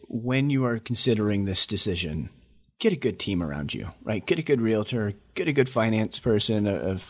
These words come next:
a, a lender, um, you know, have a tax person look at your situation,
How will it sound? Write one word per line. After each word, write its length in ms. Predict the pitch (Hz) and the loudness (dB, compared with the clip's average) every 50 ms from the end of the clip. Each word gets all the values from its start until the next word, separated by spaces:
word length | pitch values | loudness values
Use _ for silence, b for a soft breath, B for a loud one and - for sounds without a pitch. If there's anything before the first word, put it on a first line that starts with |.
| - _ - | -18 _ -4
a, 60 | - | -2
a 140 | 95 90 90 | -2 -2 -2
lender, 540 | 87 104 113 113 113 110 110 107 104 104 104 B B B B B B B | -2 -2 0 2 2 2 2 2 0 -2 -4 B B B B B B B
um, 420 | 107 107 101 101 101 98 98 - - | 0 0 2 2 0 0 -2 -4 -4
you 100 | - 110 | -2 0
know, 140 | 101 98 - - - - | 0 0 -2 -6 -10 -8
have 580 | - - 117 127 135 139 139 139 - - - _ - | -6 -2 2 2 4 2 2 -2 -6 -12 -16 _ -4
a 500 | 123 120 113 113 110 107 110 104 104 - - - - | -2 0 2 2 2 2 2 0 -2 -4 -6 -12 -12
tax 300 | - 101 104 98 98 - | -8 -4 -4 -4 -4 -4
person 640 | - - 131 107 101 - 113 107 104 104 101 107 - - - | 0 2 2 2 4 2 2 2 2 2 0 -2 -4 -4 -4
look 180 | 113 101 - | -4 -2 0
at 220 | 104 92 90 - - | 0 -2 -2 -2 -4
your 80 | 104 | -6
situation, 840 | - - 92 - - 98 92 90 90 90 - - 95 90 92 98 - | -4 -4 -4 -4 -2 -2 -2 0 0 0 0 0 -2 -2 -2 -4 -6